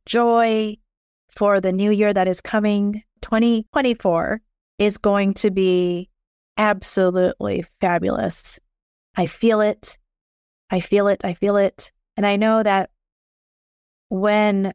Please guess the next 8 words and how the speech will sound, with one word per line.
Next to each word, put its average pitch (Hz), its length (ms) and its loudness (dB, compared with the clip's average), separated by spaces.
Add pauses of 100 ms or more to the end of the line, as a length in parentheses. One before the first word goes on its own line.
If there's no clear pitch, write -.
each 208 220 -2
of 196 160 0
us 185 220 -2
decide 175 800 -2 (640)
to 214 120 -2
make 190 520 -2 (140)
each 214 360 0
day 180 460 2